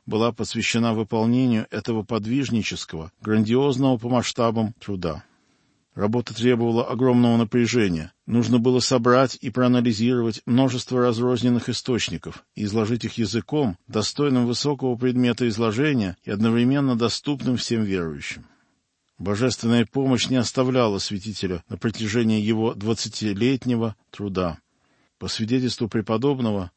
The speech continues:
душа его наполнилась образами святых, которые укрепляли его дух и тело, вселяли веру в благополучное завершение его благородного труда. Одновременно с этим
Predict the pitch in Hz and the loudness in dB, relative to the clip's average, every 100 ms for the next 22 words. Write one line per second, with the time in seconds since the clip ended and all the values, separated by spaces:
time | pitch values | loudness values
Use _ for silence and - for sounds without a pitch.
0 | _ 110 110 - 147 131 131 127 143 143 | _ -6 -4 2 4 4 4 2 2 2
1 | 135 127 117 - 131 127 127 113 120 - | 4 2 0 -4 -2 2 2 2 0 -2
2 | 113 104 87 78 - _ - - 123 120 | -6 -6 -8 -8 -14 _ -14 -6 0 0
3 | 131 110 120 110 131 135 127 123 123 110 | 0 -2 -4 0 2 4 4 2 2 0
4 | 131 - - 104 120 131 127 107 - 127 | -2 -4 -10 -6 0 0 0 -4 -2 2
5 | 127 135 135 117 131 139 123 101 117 113 | 6 6 4 4 4 4 0 0 0 0
6 | 107 117 131 120 127 113 117 117 - 120 | 0 0 0 0 0 2 2 0 0 0
7 | 117 113 107 110 113 104 104 101 101 104 | 2 2 2 2 0 -2 -4 -2 0 -2
8 | 95 98 95 - 95 85 80 _ _ _ | -2 -4 -6 -8 -6 -6 -8 _ _ _
9 | _ _ - 95 117 117 127 135 120 - | _ _ -12 -2 2 4 4 4 2 2
10 | 151 - 95 | 0 0 -4